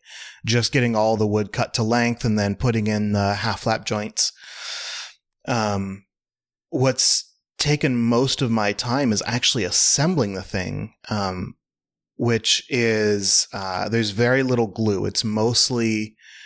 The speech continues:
um, mostly dry joinery, um, and then, um,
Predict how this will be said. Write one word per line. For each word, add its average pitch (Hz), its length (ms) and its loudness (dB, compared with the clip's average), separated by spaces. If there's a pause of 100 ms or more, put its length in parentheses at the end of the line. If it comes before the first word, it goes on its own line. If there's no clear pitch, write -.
(400)
um, 92 540 -4 (180)
mostly 127 600 2
dry 107 640 2
joinery, 104 920 -2
um, 98 200 0
and 98 120 0
then, 95 340 -2 (500)
um, 90 480 -6